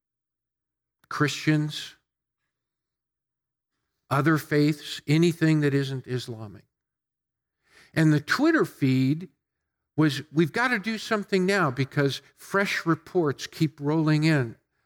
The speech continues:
about Christians being beheaded and violated in every way before they're killed for their faith. And the plea is to not be silent, to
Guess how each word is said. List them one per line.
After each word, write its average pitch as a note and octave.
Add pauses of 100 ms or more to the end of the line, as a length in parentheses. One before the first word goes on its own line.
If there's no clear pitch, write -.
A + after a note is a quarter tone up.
(120)
about C#3+
Christians E3
being E3 (260)
beheaded G#3+ (920)
and D#3 (520)
violated E3+
in C#3
every A3
way D3
before C#3
they're C3+
killed B2+
for C#3+
their C3
faith. B2 (2750)
And G3
the G3
plea D4
is E3+ (280)
to A3
not B3
be B3+
silent, A#3
to G3